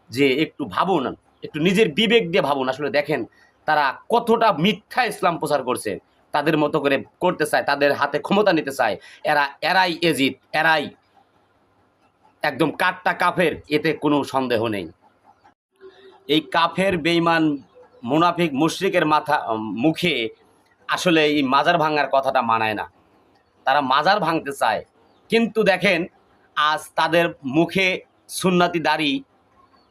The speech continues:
মাথায় টুপি, অথচ সে কত বড়, আহ, মানে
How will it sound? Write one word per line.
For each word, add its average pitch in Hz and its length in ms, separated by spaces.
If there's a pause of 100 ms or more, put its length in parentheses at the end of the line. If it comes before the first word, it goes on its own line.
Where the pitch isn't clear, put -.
(180)
মাথায় 165 460
টুপি, 170 340 (560)
অথচ 190 320 (1200)
সে - 200 (100)
কত 240 200
বড়, 262 240
আহ, 165 600
মানে 170 300